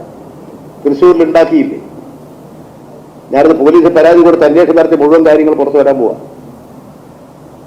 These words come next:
ഞാൻ പ്രസ് കൗൺസിലിൽ പരാതി കൊടുത്തിട്ടുണ്ട്. ആ പ്രസ് കൗൺസിൽ കൊടുത്ത പരാതി വളരെ ഗൗരവമുള്ളതാണ്. എന്നെ ബ്ലാക്ക് മെയിൽ ചെയ്യാൻ വേണ്ടിയിട്ട് ഒന്ന് രണ്ട് പത്രപ്രവർത്തകരും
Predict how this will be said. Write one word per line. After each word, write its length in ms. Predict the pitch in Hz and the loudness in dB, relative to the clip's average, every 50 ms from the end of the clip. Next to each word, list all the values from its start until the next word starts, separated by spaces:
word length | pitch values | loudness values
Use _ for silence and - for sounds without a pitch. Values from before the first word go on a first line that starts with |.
| - - - | -14 -8 -4
ഞാൻ 180 | 139 151 139 - | -4 -4 -2 -2
പ്രസ് 140 | 170 185 185 | -2 -2 0
കൗൺസിലിൽ 420 | - 185 185 185 175 185 190 170 | 0 2 2 2 2 2 2 2
പരാതി 320 | 160 165 160 170 175 175 175 | 2 2 2 2 4 4 4
കൊടുത്തിട്ടുണ്ട്. 420 | 170 156 147 147 139 127 113 - - - - - - - - - - - - - - - - - - - - - - - - - - - - - - - - - - - - - - - - - - - - - - - - - - - - - | 2 2 2 0 -2 -2 -4 -8 -12 -16 -18 -20 -20 -20 -20 -20 -20 -20 -20 -20 -20 -20 -20 -20 -20 -20 -20 -20 -20 -20 -20 -20 -20 -20 -20 -20 -20 -20 -20 -20 -20 -20 -20 -20 -20 -20 -20 -20 -20 -20 -20 -20 -20 -20 -20 -20 -20 -16 -8 -4
ആ 80 | 123 143 | -2 -2
പ്രസ് 340 | 151 - - - 151 143 147 | -2 -2 -2 -2 -4 -2 -2
കൗൺസിൽ 320 | - - 175 175 175 180 | -2 -2 0 0 0 0
കൊടുത്ത 180 | 165 175 165 - | 0 0 0 0
പരാതി 420 | 170 147 151 151 160 170 170 175 | 0 0 2 2 2 2 2 2
വളരെ 240 | 156 165 185 170 170 | 2 2 2 0 0
ഗൗരവമുള്ളതാണ്. 760 | - 147 143 147 160 175 175 170 160 156 151 131 110 110 - - - - - - - - - - - - - - - - - - - - 131 | 2 2 2 2 4 4 2 2 2 2 0 -2 -4 -6 -12 -16 -20 -20 -20 -20 -20 -20 -20 -20 -20 -20 -20 -20 -20 -20 -20 -18 -8 -4 -2
എന്നെ 200 | 156 196 226 233 | -2 0 0 -2
ബ്ലാക്ക് 460 | 202 196 185 185 190 - - 180 202 | 0 2 2 2 2 0 0 0 2
മെയിൽ 240 | 208 214 208 175 196 | 2 2 4 2 2
ചെയ്യാൻ 260 | 196 196 202 196 196 | 2 4 2 2 2
വേണ്ടിയിട്ട് 680 | 190 190 185 185 185 185 185 185 190 185 180 175 170 175 - - - - - - - - - - - - - - - - - - - - - - - - - - - - - | 2 2 2 2 2 2 2 0 0 0 0 0 -2 -6 -10 -16 -18 -20 -20 -20 -20 -20 -20 -20 -20 -20 -20 -20 -20 -20 -20 -20 -20 -20 -20 -20 -20 -20 -20 -20 -20 -8 -4
ഒന്ന് 200 | 135 147 170 190 | -4 -2 0 0
രണ്ട് 140 | 190 185 185 | 0 0 2
പത്രപ്രവർത്തകരും 1000 | 175 165 160 - 202 190 185 185 175 180 175 175 180 170 170 165 170 160 170 - | 2 0 2 2 0 0 2 2 2 2 2 2 2 2 2 2 0 -2 -4 -10